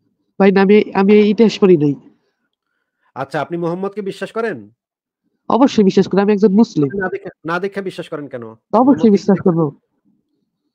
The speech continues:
Speaker 2: মোহাম্মদকে কি দেখছেন?
Speaker 1: না, দেখি নাই।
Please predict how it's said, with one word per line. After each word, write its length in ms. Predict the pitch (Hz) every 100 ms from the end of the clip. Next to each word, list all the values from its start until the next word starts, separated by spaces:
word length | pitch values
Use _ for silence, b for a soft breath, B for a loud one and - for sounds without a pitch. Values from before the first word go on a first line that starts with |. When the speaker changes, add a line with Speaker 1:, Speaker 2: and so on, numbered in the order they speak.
| _ _ _ 135
Speaker 2:
মোহাম্মদকে 380 | 165 185 208
কি 80 | 190
দেখছেন? 560 | 190 185 208 165 110 123 _ _ _ _ -
Speaker 1:
না, 140 | 190
দেখি 280 | 180 196 202
নাই। 180 | 156